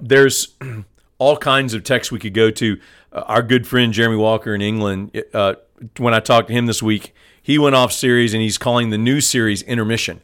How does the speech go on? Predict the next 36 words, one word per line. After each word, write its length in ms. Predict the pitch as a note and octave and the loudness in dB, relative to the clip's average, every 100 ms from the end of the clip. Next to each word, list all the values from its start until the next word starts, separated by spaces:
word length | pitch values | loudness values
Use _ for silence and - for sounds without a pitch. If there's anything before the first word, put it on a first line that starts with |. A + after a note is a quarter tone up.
| _ | _
which 320 | F#2 - - - | -10 -10 -12 -8
I 60 | |
thought 120 | G#2 F2+ | -4 -4
was 100 | - | -4
clever, 360 | A2 G2+ A#2 - - - _ - | -4 -2 -2 -6 -20 -20 _ -4
and, 240 | B2 B2 | 0 2
and 140 | B2+ B2 | 2 2
a 20 | |
way 220 | A2+ B2 | 4 2
to 140 | B2 B2+ | 2 0
be 180 | A#2 A#2+ | 2 2
able 160 | A2+ | 2
to 80 | G#2+ | -2
just 240 | G2 G#2+ A2+ | -2 -4 -4
acknowledge, 640 | G2+ G#2+ A2 G#2 F2+ - _ _ _ _ _ | -2 0 2 0 -4 -12 _ _ _ _ _
yeah, 220 | C3 C3+ | 2 2
this 220 | G#2 A#2 | 2 -4
is 100 | A#2+ | -6
kind 180 | - A#2+ A#2 | -4 -2 0
of 60 | |
a, 60 | G#2 | -2
a, 160 | A2+ A2+ | -2 -4
this 200 | A#2+ A#2+ | -4 -4
is 120 | G#2+ | -2
a 40 | |
quick 300 | A#2 C#3 B2 | -2 -2 -2
interruption, 720 | B2 A2 A2+ A#2+ - B2 A#2 G#2+ _ - | -2 0 2 0 -2 -2 -4 -6 _ -6
but 100 | A#2+ | -4
we, 280 | A#2+ A#2 - _ _ _ | -2 -4 -8 _ _ _
but 200 | A2+ C3 | -2 2
as 240 | B2 A#2 - | 2 0 -4
shepherds 560 | - - F3 F3+ C#3+ - - | -8 -4 -2 0 -2 -4 -2
of 220 | B2 A#2+ | 0 0
our 160 | G#2+ A2+ | 0 -2
individual 640 | B2 D3 B2+ B2+ A2+ G#2 | -2 -4 -2 -2 -2 -4
flocks, 680 | - A#2 G#2 D#2+ - - | -6 -4 -2 -4 -8 -12